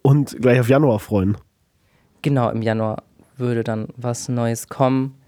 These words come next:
Speaker 2: Ähm, für Februar denke ich, dass ich auch schon was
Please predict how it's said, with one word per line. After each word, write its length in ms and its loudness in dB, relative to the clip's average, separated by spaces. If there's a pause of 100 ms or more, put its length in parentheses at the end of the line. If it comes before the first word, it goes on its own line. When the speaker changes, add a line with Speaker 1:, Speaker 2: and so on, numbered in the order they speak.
(560)
Speaker 2:
Ähm, 420 2
für 1120 -4
Februar 720 0 (180)
denke 260 2
ich, 160 -2
dass 200 -2
ich 120 -12
auch 160 2
schon 360 -4
was 320 -2